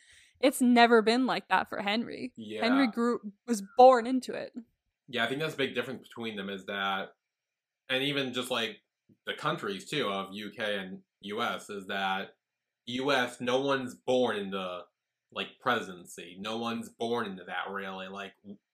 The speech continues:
Speaker 2: they stay there for four to eight years, maybe, give or take.
Speaker 1: Hmm.
Speaker 2: And then they're done, and it kinda moved on. Yeah, they're still, like, famous or whatever, but, like, it's not,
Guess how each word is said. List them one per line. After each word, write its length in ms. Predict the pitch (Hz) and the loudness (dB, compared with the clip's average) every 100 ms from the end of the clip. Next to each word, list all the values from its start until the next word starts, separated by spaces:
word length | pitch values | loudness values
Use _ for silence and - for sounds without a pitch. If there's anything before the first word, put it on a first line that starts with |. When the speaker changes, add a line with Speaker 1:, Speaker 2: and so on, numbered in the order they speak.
| - | -20
Speaker 2:
they 260 | 101 104 101 | -10 -6 -6
stay 280 | - 107 | -6 -6
there 140 | 104 101 | -4 -6
for 300 | 110 95 - | -6 -8 -8
four 400 | 107 107 104 - - | -6 -2 -4 -4 -12
to 60 | 104 | -10
eight 140 | 107 104 | -10 -8
years, 340 | 101 104 101 | -6 -6 -6
maybe, 680 | 98 95 95 95 95 90 - 101 | -6 -6 -6 -6 -6 -8 -12 -10
give 120 | 98 | -8
or 60 | |
take. 340 | 95 95 90 - _ _ 233 | -8 -8 -10 -16 _ _ -8
Speaker 1:
Hmm. 200 | 226 220 | -6 -4
Speaker 2:
And 140 | - | -2
then 460 | 208 - 98 95 - | -2 -4 -6 -10 -12
they're 260 | 104 107 104 | -8 -8 -4
done, 280 | 117 107 101 | -2 -2 -4
and 120 | 101 | -6
it 160 | 98 107 | -8 -6
kinda 160 | 98 | -6
moved 180 | 95 95 | -6 -6
on. 120 | 101 | -6
Yeah, 160 | 101 101 | -4 -6
they're 80 | 98 | -8
still, 160 | 110 | -8
like, 180 | 98 - - | -10 -8 -2
famous 340 | 127 131 123 | -2 -2 0
or 60 | 131 | 2
whatever, 320 | 127 123 123 | 2 2 0
but, 180 | 113 101 | 0 -4
like, 200 | 98 95 | -4 -8
it's 180 | 101 110 | -12 -8
not, 340 | 104 101 | -6 -6